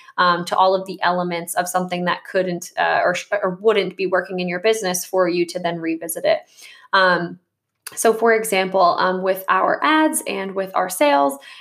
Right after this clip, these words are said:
and with our social engagement, uh, we do a weekly scorecard to kind of help track the success of that.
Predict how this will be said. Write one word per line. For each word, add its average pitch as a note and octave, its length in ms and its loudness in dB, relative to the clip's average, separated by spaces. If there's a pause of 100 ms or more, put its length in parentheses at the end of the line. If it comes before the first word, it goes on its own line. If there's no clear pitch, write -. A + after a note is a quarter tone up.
and F#3+ 240 0
with G#3 200 2
our F#3 180 2
social F#3+ 360 -2
engagement, A#3 760 -2
uh, F#3 220 2
we G#3+ 140 0
do G3 300 -2
a F3+ 80 4
weekly G3 340 0
scorecard A#3+ 720 2
to - 100 -12
kind F#3+ 200 -4
of F#3 80 -6
help F#3+ 320 -2
track F#3 300 0
the F#3+ 60 -6
success G3+ 440 -2
of B3+ 120 -6
that. E4+ 340 4